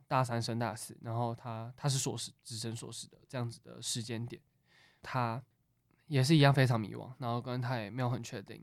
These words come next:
就是应该要怎么做。但是如今他回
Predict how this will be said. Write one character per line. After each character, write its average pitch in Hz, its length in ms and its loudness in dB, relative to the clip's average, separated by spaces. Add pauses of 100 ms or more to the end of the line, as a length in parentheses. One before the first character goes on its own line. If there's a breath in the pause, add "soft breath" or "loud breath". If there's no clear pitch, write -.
(160)
就 127 140 -18
是 104 180 -16 (420)
应 123 120 -8
该 110 120 -2
要 107 220 0
怎 113 120 -16
么 - 120 -20
做。 - 220 -14 (300)
但 196 120 10
是 190 220 10 (280 soft breath)
如 151 220 8
今 175 240 12
他 151 320 6
回 120 300 2